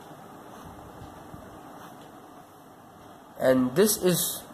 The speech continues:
also known as Boyle's law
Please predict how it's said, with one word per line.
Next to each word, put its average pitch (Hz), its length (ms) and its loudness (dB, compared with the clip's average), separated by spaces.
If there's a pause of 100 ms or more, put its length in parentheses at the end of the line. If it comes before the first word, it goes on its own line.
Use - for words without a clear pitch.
(880)
also 156 420 10
known 135 260 8
as 175 400 8 (1600)
Boyle's 156 1000 10 (840)
law 180 520 10